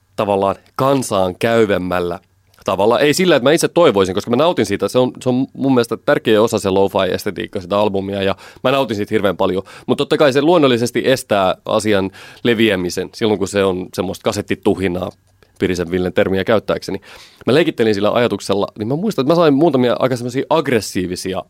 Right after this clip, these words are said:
vastauksia siihen, ö, jossa tavallaan mua syytettiin siitä, tai mulle tuhahdettiin siitä, että, että miksi kaiken pitäisi olla sen soundista. Miksi, miksi, että tää on niinku just hyvä näin, ja miksi sen pitäisi olla näin. Ja mä oon ihan samaa mieltä.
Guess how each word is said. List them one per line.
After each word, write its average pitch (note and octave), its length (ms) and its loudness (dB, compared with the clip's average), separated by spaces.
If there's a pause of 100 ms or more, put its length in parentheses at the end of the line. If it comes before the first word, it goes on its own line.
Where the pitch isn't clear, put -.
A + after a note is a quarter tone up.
vastauksia F#2+ 580 -4
siihen, E2+ 360 -10 (840)
ö, G2 280 4 (140)
jossa G#2 340 0
tavallaan F#2+ 380 0
mua G#2+ 140 2
syytettiin F#2+ 560 -2
siitä, F2+ 380 -4 (200)
tai G2+ 200 2 (240)
mulle G2 480 -6 (120)
tuhahdettiin G#2 680 0
siitä, G2 280 -6
että, - 260 -8 (440)
että - 240 -8
miksi C#3+ 280 0
kaiken B2+ 400 2
pitäisi G#2 520 2
olla F#2+ 280 2
sen G2 400 0 (160)
soundista. F#2 460 -2
Miksi, F#3 260 2
miksi, F3+ 280 -2 (160)
että B2+ 220 -2
tää C#3 200 2
on C3 60 4
niinku B2+ 240 0
just D3+ 340 2
hyvä A#2 240 4
näin, A2 180 2
ja G2+ 60 4
miksi C3+ 180 2
sen A#2+ 80 2
pitäisi G2+ 240 0
olla G2 80 2
näin. F#2+ 260 2
Ja A#2 80 2
mä C#3 80 4
oon D3+ 100 4
ihan D3 120 4
samaa C#3+ 160 2
mieltä. G#2 300 2